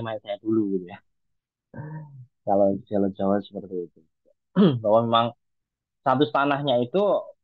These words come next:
eh, Pemkot tidak se-, bisa me-, bisa mengeklaim karena sebelum ada, pada waktu Pemkot, sebelum tujuh ratus dua puluh sembilan, kan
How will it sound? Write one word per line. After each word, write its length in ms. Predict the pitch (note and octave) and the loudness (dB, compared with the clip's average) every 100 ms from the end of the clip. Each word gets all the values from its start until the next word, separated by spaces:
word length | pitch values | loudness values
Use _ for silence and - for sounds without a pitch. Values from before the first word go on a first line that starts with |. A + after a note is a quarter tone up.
| _ _ B2 | _ _ -2
eh, 460 | A#2+ A#2 A#2 A2+ A2+ | 0 2 0 0 0
Pemkot 240 | D3 D#3+ G3+ | 0 0 0
tidak 140 | D#3 C3+ | -2 -4
se-, 120 | C3 | -12
bisa 120 | B2+ C3+ | -6 -6
me-, 160 | C3+ - _ | -6 -10 _
bisa 140 | A#2 B2+ | -4 -2
mengeklaim 360 | C3+ E3 C#3 C3 | -2 -2 -2 0
karena 160 | A2 D#3 F3 _ _ _ _ _ | -2 -2 -6 _ _ _ _ _
sebelum 200 | B2 C3+ C3 | -2 0 2
ada, 120 | B2 B2 B2 A#2+ A#2+ | 2 2 2 0 0
pada 160 | B2 A#2+ | -4 -6
waktu 200 | A#2 A#2 A2+ | -8 -10 -6
Pemkot, 320 | A#2 A2+ C3+ - _ _ - | -6 -2 -4 -4 _ _ -10
sebelum 260 | B2 B2 A#2+ | 0 0 0
tujuh 180 | A#2+ A#2+ | -6 -4
ratus 160 | A2+ C#3 | -2 -4
dua 100 | - A2+ | -6 -6
puluh 140 | A2+ | -6
sembilan, 340 | A#2+ G#2+ G#2+ G2+ C#3 _ _ _ _ | -4 2 4 2 0 _ _ _ _
kan 100 | C3+ | -2